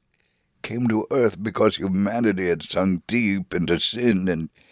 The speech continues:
God wanted to change hearts and provide lasting atonement. Jesus came to cleanse us from sin forever." One replied, "This is only a Christian story found in Christian books. It's not for Jews."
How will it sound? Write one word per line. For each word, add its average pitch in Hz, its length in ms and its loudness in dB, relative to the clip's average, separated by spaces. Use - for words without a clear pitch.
God 165 260 -2
wanted 123 320 0
to 117 100 2
change 98 440 0
hearts 180 500 -2
and 107 160 -2
provide 98 380 -2
lasting 104 480 0
atonement. - 800 -4
Jesus 87 720 -2
came 90 360 2
to - 100 -10
cleanse - 540 -2
us - 380 -8
from - 220 -4
sin - 380 -2
forever." - 460 -12
One - 280 0
replied, - 520 -2
"This - 180 0
is 113 140 -4
only 101 220 0
a 98 80 2
Christian - 540 -4
story - 380 0
found 151 320 -2
in 175 160 0
Christian - 500 -4
books. - 340 -6
It's - 200 0
not - 180 -2
for - 100 -12
Jews." 156 800 -6